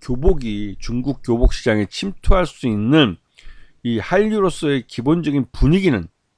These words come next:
좀 조성이 된 거죠. 이런 측면 때문에 아직까지는 기대감만 있고 실적으로 보여주지 못하고 있지만 이 형제 엘리트의 중국 학생복 시장 진출은 성장성에 대한 기대감을 갖게 하는 요소이기도 합니다.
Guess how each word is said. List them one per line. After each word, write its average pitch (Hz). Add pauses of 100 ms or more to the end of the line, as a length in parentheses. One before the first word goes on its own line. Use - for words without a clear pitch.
(220)
좀 95
조성이 101
된 95
거죠. 98 (300)
이런 165
측면 196
때문에 143 (340)
아직까지는 160
기대감만 156
있고 101
실적으로 175
보여주지 107
못하고 107
있지만 101 (520)
이 107
형제 175
엘리트의 120
중국 117
학생복 156
시장 -
진출은 120 (320)
성장성에 202
대한 110
기대감을 113
갖게 -
하는 87
요소이기도 90
합니다. 120